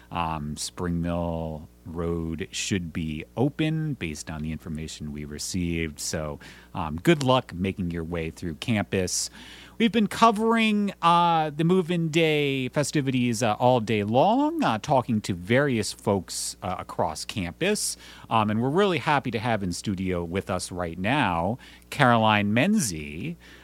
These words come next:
uh, who is a senior chemical engineering student here at Villanova. And she is the festival director for spo, Special Olympics. Caroline, thanks so much for joining us. How, how are you doing this, uh, Friday?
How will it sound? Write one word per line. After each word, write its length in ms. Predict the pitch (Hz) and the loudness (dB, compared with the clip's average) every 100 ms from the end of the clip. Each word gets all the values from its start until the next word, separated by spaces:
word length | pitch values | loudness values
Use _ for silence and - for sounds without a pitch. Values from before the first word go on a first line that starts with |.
| - | 2
uh, 340 | 110 101 95 | 4 6 4
who 300 | 92 127 110 107 | 2 2 0 2
is 240 | 104 98 | -2 -2
a 160 | 110 95 | -4 -2
senior 800 | - - 277 339 120 78 69 71 | 0 2 2 2 0 -2 -8 -4
chemical 440 | - 175 - 85 | 0 0 0 -2
engineering 460 | 85 82 82 80 78 | -2 -2 -2 -2 -4
student 400 | - 90 78 80 | -4 -4 -4 -4
here 100 | 85 | -4
at 100 | 80 | -4
Villanova. 800 | 76 82 80 82 82 87 82 80 - - - | -6 -4 -2 -2 -2 -2 -4 -4 -10 -20 -4
And 180 | 107 110 | -2 0
she 360 | - 262 277 233 | 2 2 2 0
is 260 | 110 92 85 | -2 -2 -2
the 180 | 101 95 | -2 -4
festival 680 | - - 262 - 233 127 95 | -2 0 0 0 -2 -2 -2
director 800 | 87 80 71 - 80 90 156 - - - | -2 -4 -6 -10 -8 -4 -4 -6 -16 -4
for 360 | 110 110 110 - | 2 4 4 2
spo, 680 | - - 220 226 156 90 | -2 2 4 6 4 0
Special 480 | 85 - 104 - 95 | -4 -2 -2 0 -2
Olympics. 800 | 82 78 82 82 202 226 - - - - - - | -4 -4 -4 -2 -2 -2 -4 -6 -8 -20 -20 -2
Caroline, 640 | - 151 151 214 262 302 | 4 6 6 4 4 2
thanks 300 | 320 226 196 | 4 4 4
so 100 | - | 2
much 160 | 180 165 | 2 2
for 80 | 147 | 2
joining 320 | 147 147 135 | 4 4 4
us. 180 | 127 - | 4 6
How, 140 | 131 - | 4 4
how 140 | 151 | 4
are 60 | 127 | 6
you 160 | 113 | 4
doing 400 | 95 104 92 82 | 2 2 2 0
this, 260 | 78 - 90 | -2 -4 -4
uh, 140 | 73 | -4
Friday? 720 | - 90 73 71 76 78 - | -4 -2 -2 -4 -10 -10 -14